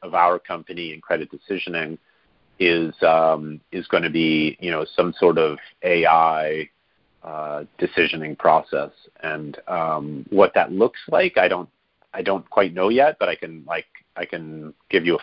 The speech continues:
flavor of what it may look like. And I believe that it'll be, it'll be less manual work, which, you know, of course we're, we're, we're helping and re-, reducing that, but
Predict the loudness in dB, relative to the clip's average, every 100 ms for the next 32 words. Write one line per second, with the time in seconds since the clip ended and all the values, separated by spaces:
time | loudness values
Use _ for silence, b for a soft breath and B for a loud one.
0 | 2 4 4 4 0 0 -2 -2 -6 -4
1 | 0 -2 -2 -4 -4 -4 -4 -4 -8 _
2 | _ -4 0 2 2 2 2 4 0 -2
3 | -4 -8 -8 -10 _ _ _ _ _ -20
4 | -20 _ _ _ _ -6 -4 -2 -4 -2
5 | -2 -4 -10 _ _ -10 2 4 4 2
6 | _ _ _ _ _ _ _ _ -16 -10
7 | -2 0 0 0 0 2 2 0 4 4
8 | 4 -2 -6 -6 -4 -2 -2 -2 -2 0
9 | 2 0 0 -4 -2 -2 -4 _ _ _
10 | _ _ _ _ _ _ -2 0 2 4
11 | 2 2 -6 -8 -10 -10 -12 -12 _ -14
12 | -10 -6 -6 -4 0 2 4 2 -2 -4